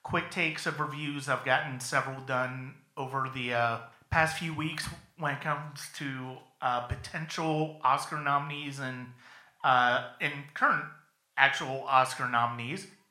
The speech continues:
So, uh, that's, that's kind of a good place to, uh, pick up as far as, um, the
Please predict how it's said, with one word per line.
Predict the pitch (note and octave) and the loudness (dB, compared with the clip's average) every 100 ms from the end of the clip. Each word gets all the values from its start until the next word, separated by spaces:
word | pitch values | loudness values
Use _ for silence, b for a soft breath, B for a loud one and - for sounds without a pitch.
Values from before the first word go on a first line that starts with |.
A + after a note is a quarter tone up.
| - | -16
So, | - E3+ C#3+ C#3 | -4 4 4 6
uh, | C3+ C#3 | 6 6
that's, | D3 B3+ - - | 8 6 6 -6
that's | D#3+ F3+ | -4 -4
kind | - G3+ | 0 2
of | E3+ C#3+ | 2 0
a | |
good | C#3 C#3+ C3+ | 0 -2 -2
place | - - C3+ B2+ - - | -4 -2 -2 -2 -8 -4
to, | C3+ B2 B2 | -4 0 4
uh, | A#2 A2+ - | 6 6 4
pick | - C3 B2+ | 0 0 2
up | A#2+ A2 - | 2 2 -6
as | B2+ A#2+ | -8 -8
far | - C3 A#2+ A#2 C3 - | -6 0 2 2 -2 -4
as, | B2 A#2+ A#2+ A#2 A2+ | -4 -4 -4 -8 -4
um, | A#2+ A#2 A2+ A#2 A#2 - B B B B - | -2 0 -2 -8 -12 -18 B B B B -8
the | C3+ C3 B2+ | -4 -4 -6